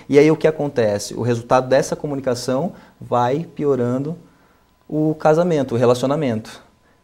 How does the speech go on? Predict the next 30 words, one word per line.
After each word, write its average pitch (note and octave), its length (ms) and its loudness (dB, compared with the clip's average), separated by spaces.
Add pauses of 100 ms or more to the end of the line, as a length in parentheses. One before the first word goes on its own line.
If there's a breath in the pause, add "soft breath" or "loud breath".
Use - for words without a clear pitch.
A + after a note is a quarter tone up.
tá - 40 -14
certo? - 300 -2
Então D#3 280 2
a - 140 0
comunicação F3+ 540 -2
no E3 80 -2
trabalho, B2+ 520 4
a - 20 2
postura C#3+ 600 -2
que A#2+ 100 -4
a A2+ 40 -2
gente B2 160 -4
coloca, B2 440 0
o - 20 -12
tom C#3 200 -2
de D3 120 -6
voz, A#2+ 500 2 (260 loud breath)
a C3+ 120 0
face, C3 680 4 (380)
muda C#3 440 0
a - 180 -2
postura D3+ 400 -6
dos D#3 240 -6
ombros, B2+ 340 -2 (240 loud breath)
muda D#3 480 0
como C#3+ 220 -2
a D3 40 2
pessoa D#3+ 440 -2
te D#3+ 160 -4
vê. G#2+ 360 -6